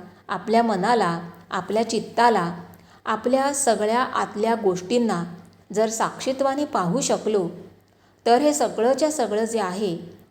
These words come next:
ते निराळ्या दृष्टीने आपल्याला दिसायला लागतं. चित्त किंवा जीव हा एक साठा आहे. त्याच्यावरती वृत्ती उठतात,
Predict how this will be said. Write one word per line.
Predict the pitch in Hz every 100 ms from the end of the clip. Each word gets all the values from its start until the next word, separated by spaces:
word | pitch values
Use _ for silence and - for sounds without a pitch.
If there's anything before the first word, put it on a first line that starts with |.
| _ -
ते | 254
निराळ्या | 254 202 196 240
दृष्टीने | 269 247 - 226 247
आपल्याला | 220 170 202 220
दिसायला | 233 185 196 202 254
लागतं. | 208 175 - 160 - - - - - - - -
चित्त | 269 262 - 311 320
किंवा | 285 254
जीव | 226 175 220 190 226 - - _ -
हा | 220
एक | 233 277
साठा | - 190 170 -
आहे. | 226 185 170 - - - _ _ _ _ -
त्याच्यावरती | 208 190 277 269 208 254
वृत्ती | 277 196 175 -
उठतात, | 302 233 - 190